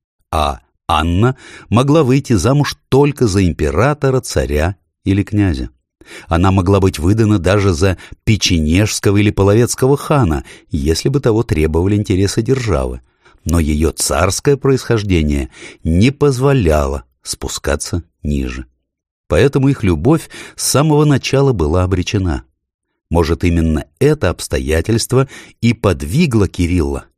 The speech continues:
к монашеству. Зато плодом этой любви стала письменность, которой нынче пользуется огромный славянский мир.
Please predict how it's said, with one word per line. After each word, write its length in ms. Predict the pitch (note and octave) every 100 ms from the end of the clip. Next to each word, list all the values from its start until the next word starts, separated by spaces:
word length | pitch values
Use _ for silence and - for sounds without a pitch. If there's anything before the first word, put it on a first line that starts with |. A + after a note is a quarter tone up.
| _
к 80 | -
монашеству. 680 | E2 E2+ - - - - - _ _ _ _ _ _ _ _
Зато 720 | - D#2 D2+ C#2 - D3+ A#2 - _ _ _
плодом 560 | - A#2 C3+ E3+ D3 C#3+
этой 180 | D3 A2+
любви 320 | G#2+ E2+ C#3+
стала 400 | - - C#3 C#3+
письменность, 1000 | - D3+ D#3 B2+ - F#2 E2+ D#2+ - - _ -
которой 420 | E2 B2 B2 G2
нынче 400 | F#2+ F3 D3 -
пользуется 600 | - D3 A#2+ A#2 - F#2
огромный 760 | D2 C#2+ C#2+ F#2 C3+ C#3+ C#3
славянский 600 | C3 - C#2+ D#2 E2+ - C#2+
мир. 280 | C#2 C2+